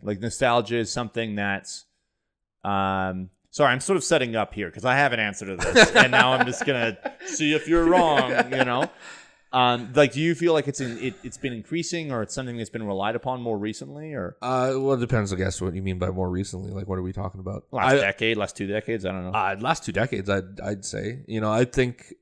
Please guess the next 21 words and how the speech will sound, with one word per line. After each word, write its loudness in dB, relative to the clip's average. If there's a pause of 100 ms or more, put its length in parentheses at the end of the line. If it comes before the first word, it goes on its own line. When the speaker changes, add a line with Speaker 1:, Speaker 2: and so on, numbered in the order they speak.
Speaker 2:
uh, 0
if -2
you -2
wanna 0
put -2
a -6
pin -4
on 0
it, -4 (460)
I'd -2
say -2
that -6
first 0
Transformers -4
movie, -6 (880)
the -14
first -8
Michael -4
Bay -6
Transformers -10
movie, -10